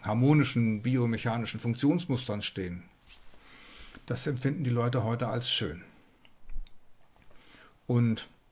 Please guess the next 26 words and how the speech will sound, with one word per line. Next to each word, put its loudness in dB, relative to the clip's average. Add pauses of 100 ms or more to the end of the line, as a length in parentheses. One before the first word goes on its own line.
(180)
ein 0
Lächeln, 2
das 0
sie 0
schöner 2
finden, 4
da 0
finden 2
sie 4
auch 0
gleich 4
noch 4
die 4
dazugehörige 2
Person 4
intelligenter. 0 (1600)
Wir 8
können 6
zwar 6
der 0
Intelligenz 6
mit 4
kieferorthopädischen 4
Mitteln 8
nicht 4
nachhelfen, 2